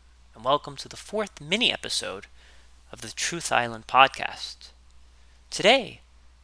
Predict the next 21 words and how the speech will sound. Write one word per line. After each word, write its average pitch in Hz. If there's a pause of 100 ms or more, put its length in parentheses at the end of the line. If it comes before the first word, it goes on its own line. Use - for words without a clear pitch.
(140)
I'm 139
going 190
to -
speak -
to -
you - (420)
about 104 (240)
fire. 107 (720)
Fire 208 (420)
keeps -
us -
warm, 107 (680)
fuels 143
cars, 117 (500)
and 120
runs 147
practically 165
every 156
electronic 143
known 117
today. 160